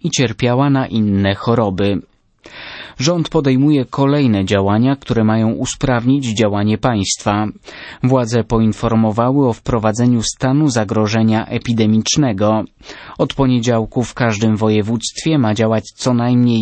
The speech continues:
jeden szpital zakaźny. Zmianie ulegnie także tryb przeprowadzania badań. Testom na wirusa będą poddawane wszystkie osoby w kwarantannie. Rozszerzona będzie także liczba miejsc, w których będą badane próbki.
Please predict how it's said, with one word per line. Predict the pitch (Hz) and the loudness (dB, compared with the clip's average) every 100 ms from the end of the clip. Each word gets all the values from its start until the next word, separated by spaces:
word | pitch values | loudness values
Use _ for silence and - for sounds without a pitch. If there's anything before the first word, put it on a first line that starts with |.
| 107 | 0
jeden | 117 127 147 139 | 0 2 0 0
szpital | - 113 113 104 | -2 -2 0 0
zakaźny. | 107 110 - 131 104 107 110 113 - _ - - - - - | 0 0 0 -2 0 2 2 0 -4 _ -20 -18 -16 -14 -4
Zmianie | 123 139 139 160 170 | 2 2 2 0 0
ulegnie | 127 120 117 123 123 | 0 0 0 0 0
także | 123 107 120 113 | -2 -2 -2 -2
tryb | - 143 - | 0 -2 -2
przeprowadzania | - - - 107 104 104 107 107 107 | -4 -4 -2 0 0 0 0 0 0
badań. | 120 107 104 107 113 _ _ - | 0 0 2 0 -2 _ _ -4
Testom | 127 110 - 156 131 | -2 -2 -2 0 2
na | 95 | 0
wirusa | 101 104 117 139 107 | -2 -2 -2 -2 0
będą | 110 113 113 104 | 2 2 2 0
poddawane | 110 101 98 104 113 120 | -2 -2 -2 0 2 0
wszystkie | 104 - 147 - - 156 | -2 -4 -4 -4 -2 -2
osoby | 123 113 101 104 | -2 -2 -2 -4
w | - | -6
kwarantannie. | - 107 107 110 131 117 101 101 104 107 - - - - - - - - | -4 -2 0 0 0 0 2 2 0 -2 -6 -18 -20 -18 -20 -20 -20 -4
Rozszerzona | 143 135 - 135 123 143 175 | -2 0 0 0 0 0 0
będzie | 156 131 127 | 0 0 0
także | 127 113 120 110 | -2 -2 0 0
liczba | 110 131 117 117 | 2 0 0 0
miejsc, | 113 143 117 98 - - | 2 2 0 -4 -8 -14
w | - | -10
których | - 113 101 | -2 0 0
będą | 110 120 143 127 | 2 2 2 2
badane | 110 107 101 104 | 0 0 0 -2
próbki. | - 135 - - 110 113 | 0 -2 -4 -4 0 0